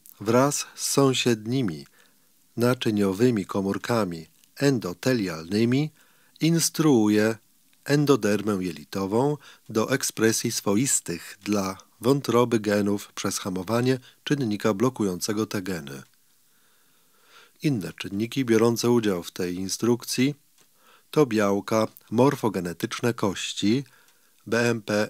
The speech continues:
S, wydzielane przez przegrodę poprzeczną. Wydaje się, że białka B M P zwiększają aktywność przyszłej endodermy wątrobowej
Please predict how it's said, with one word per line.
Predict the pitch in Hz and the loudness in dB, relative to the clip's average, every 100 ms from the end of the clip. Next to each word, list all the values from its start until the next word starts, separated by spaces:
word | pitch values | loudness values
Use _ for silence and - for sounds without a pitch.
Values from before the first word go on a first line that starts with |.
| - | -6
S, | 117 87 - - - _ _ _ _ - | -8 -8 -10 -12 -16 _ _ _ _ -4
wydzielane | 113 107 110 123 143 | 0 2 4 4 2
przez | 143 - 127 - | 0 0 0 0
przegrodę | - 143 107 90 92 101 95 | -4 -2 -2 -4 -4 -4 -2
poprzeczną. | 101 - - 95 - - 78 - _ _ _ _ _ _ - | -4 -4 -6 -4 -6 -8 -12 -14 _ _ _ _ _ _ -4
Wydaje | 117 104 80 73 | -2 -2 -6 -8
się, | - 104 131 143 - - - | -4 -2 0 -2 -8 -14 -4
że | 107 | -2
białka | 101 120 127 120 95 87 - _ - | 2 2 2 0 -4 -4 -10 _ -6
B | 110 139 | -2 -2
M | 104 87 | -6 -12
P | 87 92 120 _ _ _ _ _ _ _ _ - | -8 -6 -8 _ _ _ _ _ _ _ _ -6
zwiększają | 104 143 143 - 117 131 123 | 0 0 0 0 2 4 4
aktywność | 98 - 113 113 127 123 | 2 0 0 2 0 -2
przyszłej | - - 143 - 135 131 127 | -6 -2 -2 0 2 2 0
endodermy | 120 110 95 92 117 104 80 | -2 -2 -2 0 2 2 -4
wątrobowej | 78 78 80 92 92 110 110 117 120 | -12 -16 -10 -6 0 2 4 4 4